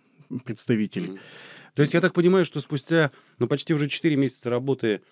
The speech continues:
Speaker 2: Симакова в должности главы администрации, ваше отношение, отношение фракции не поменялось? Или изменилось?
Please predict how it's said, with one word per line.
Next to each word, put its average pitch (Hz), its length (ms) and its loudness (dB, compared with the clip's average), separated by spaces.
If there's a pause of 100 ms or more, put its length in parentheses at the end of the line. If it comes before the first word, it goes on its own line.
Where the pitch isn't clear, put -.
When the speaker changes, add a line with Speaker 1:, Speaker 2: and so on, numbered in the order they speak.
(360)
Speaker 2:
Симакова 113 480 -2
в 104 40 -8
должности 107 420 -4
главы 107 280 -2
администрации, 123 600 -2
ваше 120 300 -2
отношение, 120 640 -2
отношение 107 400 0
фракции 139 280 -2
не 120 100 2
поменялось? 151 560 2 (380)
Или 151 180 6
изменилось? 165 600 6